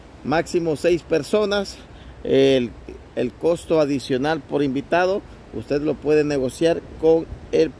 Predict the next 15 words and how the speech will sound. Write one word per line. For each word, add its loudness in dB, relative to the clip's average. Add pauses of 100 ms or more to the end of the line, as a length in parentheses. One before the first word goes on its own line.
propietario 0 (640)
de 2 (200)
lo -4
que 2
es -6 (420)
el, -2 (460)
la, 2 (300)
el -4
propietario 0
del, 0 (500)
o 2
el 2
encargado 0
de 2 (280)
el, -4